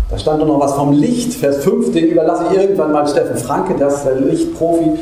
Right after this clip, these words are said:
der kann über Gottes Licht predigen.“ Lassen wir heute einfach zur Seite, ja? Ich fange sozusagen gleich mit Vers sechs im ersten Kapitel an. „Wenn wir sagen, dass wir Gemeinschaft mit ihm haben und wandeln doch in der Finsternis, so lügen wir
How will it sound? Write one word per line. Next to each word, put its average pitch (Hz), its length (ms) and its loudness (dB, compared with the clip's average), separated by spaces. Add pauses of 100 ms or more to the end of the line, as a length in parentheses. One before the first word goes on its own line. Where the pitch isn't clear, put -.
(240)
der - 80 -2
kann 143 200 0
über 143 140 2
Gottes 170 380 0
Licht 156 280 0
predigen.“ 160 500 2
Lassen 175 160 2
wir 208 80 4
heute 202 140 0
einfach 208 240 0
zur 196 120 -2
Seite, 180 320 0 (100)
ja? - 240 0 (160)
Ich - 160 0
fange 247 280 -2
sozusagen 220 380 0
gleich 202 200 0 (100)
mit 185 120 0
Vers - 280 0
sechs 202 280 0
im 175 100 2
ersten 170 380 0
Kapitel - 280 -2
an. 127 280 -2 (1600)
„Wenn 240 220 2
wir 240 180 2
sagen, 185 340 0
dass 170 220 0
wir 175 80 2
Gemeinschaft 202 800 0
mit 170 180 2 (100)
ihm 170 220 0
haben 196 360 0
und 139 340 0
wandeln 214 420 0
doch 185 380 0 (240)
in 143 100 0
der 143 140 2
Finsternis, 151 680 0
so 131 40 -2
lügen 139 460 0
wir 135 260 0